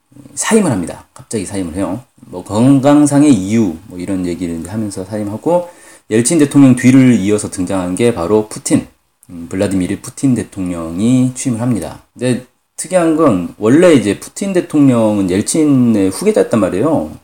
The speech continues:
옐친이 대통령 시기에 푸틴 대통령을 총리로 지명을 했었거든요.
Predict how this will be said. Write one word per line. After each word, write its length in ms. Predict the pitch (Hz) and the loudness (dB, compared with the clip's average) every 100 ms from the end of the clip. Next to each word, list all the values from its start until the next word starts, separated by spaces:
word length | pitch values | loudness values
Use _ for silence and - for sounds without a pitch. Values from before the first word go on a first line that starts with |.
| _ | _
옐친이 880 | 101 117 - 185 170 160 156 120 127 | -6 -4 -2 -2 -2 0 2 4 2
대통령 340 | 123 120 117 | 0 0 0
시기에 560 | 110 - 135 131 151 151 _ _ _ _ _ | 0 -4 -2 0 0 -2 _ _ _ _ _
푸틴 260 | - - 190 | -18 -8 -2
대통령을 640 | 151 135 127 113 107 104 98 | 0 2 2 2 0 -4 -6
총리로 500 | - 208 175 104 90 | -6 -6 -2 -2 -2
지명을 400 | - 101 92 90 | -4 -2 -2 -4
했었거든요. 680 | - 92 78 82 120 87 | -8 -12 -12 -10 -10 -10